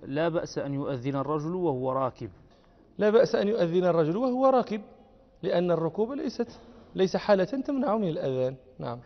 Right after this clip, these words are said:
Speaker 1: قال عبيد الله بن يحيى رحمه الله: "وحدثني عن مالك عن يحيى بن سعيد عن سعيد بن المسيب أنه كان يقول: 'من صلى بأرض فلا-، من صلى بأرض فلاة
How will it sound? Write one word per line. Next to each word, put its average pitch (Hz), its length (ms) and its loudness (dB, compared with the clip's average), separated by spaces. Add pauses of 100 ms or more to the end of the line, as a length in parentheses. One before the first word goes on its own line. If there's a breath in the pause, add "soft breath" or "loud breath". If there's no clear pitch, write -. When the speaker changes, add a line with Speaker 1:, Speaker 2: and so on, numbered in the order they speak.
(320 soft breath)
Speaker 1:
قال 147 160 4
عبيد 156 300 0
الله 147 320 0
بن 143 180 -2
يحيى 143 280 -2
رحمه 139 380 -2
الله: 139 160 0
"وحدثني 139 680 -4
عن 131 180 -4
مالك 147 300 -6
عن 120 100 -6
يحيى 143 260 -4
بن 135 160 -6
سعيد 127 320 -6 (460 loud breath)
عن 135 80 -6
سعيد 147 340 -4
بن 156 120 -2
المسيب 135 540 -2 (460 soft breath)
أنه 139 200 0
كان 147 260 0
يقول: 160 420 0 (380 soft breath)
'من 127 120 -4
صلى 135 360 0
بأرض 131 380 -4
فلا-، 135 360 -4 (120)
من 135 220 -6
صلى 143 440 -2
بأرض 135 440 -4
فلاة 139 400 -2